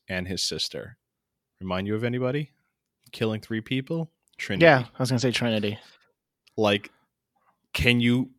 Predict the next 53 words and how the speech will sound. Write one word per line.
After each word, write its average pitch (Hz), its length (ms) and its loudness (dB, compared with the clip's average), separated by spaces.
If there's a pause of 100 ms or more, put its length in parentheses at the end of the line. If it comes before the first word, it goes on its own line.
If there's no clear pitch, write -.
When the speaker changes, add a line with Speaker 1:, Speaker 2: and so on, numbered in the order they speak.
Speaker 1:
put 147 300 2
that - 180 -2
serial 127 380 4
killer 120 340 2
mold 104 480 2 (220)
and 98 160 -8
do - 240 0
<laughs> 135 80 2
something 143 600 8
different, 147 460 6
please? 175 880 2 (400)
Speaker 2:
Isn't 202 220 8
that 247 120 10
Michael 165 300 6
Myers 139 420 6
too? 135 360 4
Didn't, 180 400 6
isn't 156 200 6
that 175 100 8
what 175 120 8
Michael 139 260 2
Myers 131 340 4
did? 170 240 4
Speaker 1:
It - 260 8
prob-, 202 360 4
it 156 180 0
pro-, - 200 -2
I 156 80 6
don't, 175 160 6
did 143 100 4
he 151 60 2
kill 165 180 4
his 151 100 2
parents? 196 500 2 (480)
Speaker 2:
I 151 60 8
know 185 100 10
he 233 80 8
killed 220 200 6
his 135 100 4
sister. 123 380 2
I 117 40 2
remember 135 380 6
that. 131 160 2
I 131 100 0
thought 123 280 0
he 127 60 0
killed 113 200 -2
his 110 120 -4
parents, 113 360 -4
but 117 120 -2
I 120 100 2
don't 113 140 -4
remember. 107 540 -4